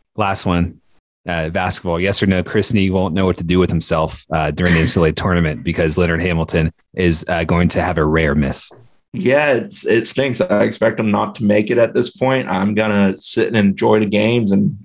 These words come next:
Speaker 2: maybe I'm covering the N I T or something like that. We'll see. I, I don't know. That team's super banged up, and I don't feel like they've,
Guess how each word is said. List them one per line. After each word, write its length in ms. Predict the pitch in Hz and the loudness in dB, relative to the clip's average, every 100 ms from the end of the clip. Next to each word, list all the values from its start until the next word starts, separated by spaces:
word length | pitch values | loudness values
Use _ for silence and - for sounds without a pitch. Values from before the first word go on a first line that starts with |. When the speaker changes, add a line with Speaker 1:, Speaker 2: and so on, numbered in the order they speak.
| - | -8
Speaker 2:
maybe 340 | 101 98 101 | -2 0 2
I'm 100 | 98 | 0
covering 300 | 98 98 98 | 0 2 4
the 80 | 95 | 4
N 100 | 98 | 2
I 120 | 98 | 2
T 240 | 95 - 107 | 0 0 2
or 80 | 98 | 2
something 200 | 107 98 | 2 0
like 160 | 95 | 0
that. 200 | 101 110 | 0 0
We'll 100 | 101 | -2
see. 280 | 90 - 104 | -4 0 2
I, 280 | 101 101 - - | 2 0 -2 -4
I 60 | |
don't 140 | 107 107 | -2 0
know. 100 | 92 | 0
That 220 | 95 101 | -2 0
team's 280 | 110 101 - | 0 0 0
super 220 | 110 98 | -2 0
banged 300 | 87 92 92 | 0 0 2
up, 180 | 95 90 | 0 0
and 100 | 95 | -2
I 60 | |
don't 120 | 90 98 | -4 -2
feel 140 | 98 | 0
like 160 | 95 95 | 0 0
they've, 280 | 95 92 | 0 0